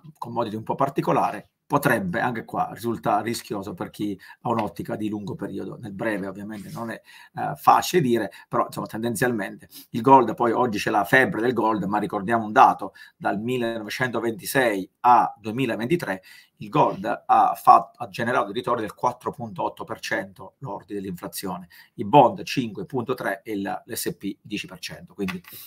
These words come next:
occhio a buttarsi a capofitto sul gold, perché nel lunghissimo periodo, cioè, non ha sovraperformato nessuna delle altre asset class, sicuramente ha dato,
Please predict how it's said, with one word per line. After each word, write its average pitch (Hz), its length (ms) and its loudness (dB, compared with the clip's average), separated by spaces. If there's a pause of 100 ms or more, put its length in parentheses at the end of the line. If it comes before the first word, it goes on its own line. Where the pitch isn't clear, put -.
(260)
occhio 117 420 -2
a - 160 -4
buttarsi 110 720 0
a 110 240 0
capofitto 107 420 -6
sul 120 140 -2
gold, 92 320 -2
perché 104 280 -10
nel 101 280 -6
lunghissimo 113 960 0
periodo, 95 420 -2 (300)
cioè, 110 160 -12
non 113 100 2
ha 123 180 8 (160)
sovraperformato 110 1160 2
nessuna 107 380 -8
delle 104 200 -10
altre 95 400 -10
asset - 420 -4
class, 90 380 -6
sicuramente 107 580 -6 (280)
ha 123 100 -2
dato, 101 400 -2